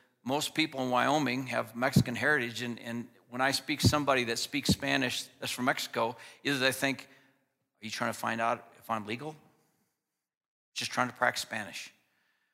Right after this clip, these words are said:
Or some feel like, "Hey, that's mine. You can't try that, white man." I don't know what it is, but there's a hes-, hesitancy to want to speak in Spanish. When I go to Costa Rica,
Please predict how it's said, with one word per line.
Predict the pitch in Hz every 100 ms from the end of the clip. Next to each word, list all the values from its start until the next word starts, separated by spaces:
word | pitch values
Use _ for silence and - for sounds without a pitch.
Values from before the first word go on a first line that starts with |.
| _ _
Or | 113
some | - 135 131
feel | - 127
like, | 120 117 110 - - _ _
"Hey, | - 113
that's | 107 -
mine. | 110 110 104
You | 101
can't | 107 110 -
try | 110 107
that, | 101 92 -
white | 95 87
man." | 92 98 92 _ _ _ _ _ _ _ _ _
I | 117
don't | 123
know | 123 107
what | 95 110
it | 107
is, | 98
but | 92 104
there's | 113 107
a |
hes-, | 95 131 131 113
hesitancy | 123 131 127 113 107 -
to | 110
want | 107 117
to | 104
speak | - 123
in | 104
Spanish. | - 143 151 - - -
When | 135
I | 131
go | 123 147
to | 127
Costa | - 139 -
Rica, | 117 156 -